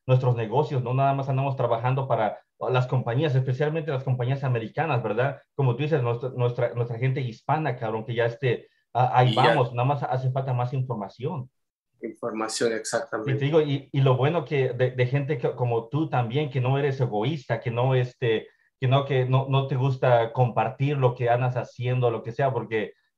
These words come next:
Speaker 1: eh, en, o no quieres que otra gente progrese, ¿verdad? Nosotros, este, nos da, o, am, a felicidad que haya más, a, a gente que le, a, le esté, le esté yendo bien también.
Speaker 2: Exactamente. La, la cosa es que todos ganemos. La cosa
Speaker 1: Así
Speaker 2: es de
Speaker 1: es.
Speaker 2: que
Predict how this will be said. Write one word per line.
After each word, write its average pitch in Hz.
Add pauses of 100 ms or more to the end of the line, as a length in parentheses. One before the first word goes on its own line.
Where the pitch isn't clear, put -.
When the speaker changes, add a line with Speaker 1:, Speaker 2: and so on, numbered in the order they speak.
Speaker 1:
eh, 120
en, 117
o 139
no 139
quieres 143
que -
otra 131
gente 135
progrese, 113 (160)
¿verdad? 110
Nosotros, 135
este, 127
nos 113
da, 123
o, 120 (240)
am, 113
a 120
felicidad 117
que 127
haya 123
más, 127
a, 113
a 113
gente 135
que 113
le, 107 (100)
a, -
le 117
esté, 120
le 120
esté 127
yendo 127
bien 127
también. 120
Speaker 2:
Exactamente. -
La, 127
la 131
cosa 190
es 170
que 180
todos 175
ganemos. 147 (220)
La 117
cosa 117
Speaker 1:
Así 131
Speaker 2:
es 135
de 139
Speaker 1:
es. 110
Speaker 2:
que 113